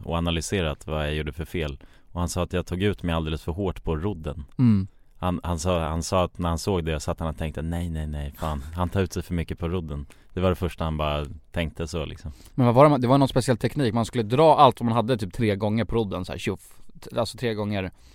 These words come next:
Speaker 2: Och då ska man ju dra igång den där, alltså snurren så pass hårt. Och sen kan man ligga och mjukköra den.
Speaker 1: Ja.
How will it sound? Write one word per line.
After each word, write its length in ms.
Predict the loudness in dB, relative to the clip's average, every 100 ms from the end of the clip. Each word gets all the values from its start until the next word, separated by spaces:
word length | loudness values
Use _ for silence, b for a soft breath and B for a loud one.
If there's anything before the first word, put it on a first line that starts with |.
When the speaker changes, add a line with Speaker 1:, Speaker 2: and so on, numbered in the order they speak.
| b b
Speaker 2:
Och 140 | 0
då 160 | 2 2
ska 140 | 2
man 140 | 4
ju 80 | 4
dra 200 | 6 4
igång 280 | 6 6 4
den 120 | 2
där, 320 | 0 -2 -4 -8 -16 -20 -20 _ _ _ _ _
alltså 480 | -6 -4 -2 -4 -4
snurren 360 | 4 6 6 4
så 80 |
pass 140 | 2 4
hårt. 340 | 2 2 -6 -18 b b
Och 120 | -4
sen 120 | -2
kan 100 | 0
man 80 | 2
ligga 100 | 2
och 40 | 4
mjukköra 800 | 4 2 -2 -14 -4 4 4 2
den. 200 | -4 -8 -16 -20 -12 -2
Speaker 1:
Ja. 340 | 2 2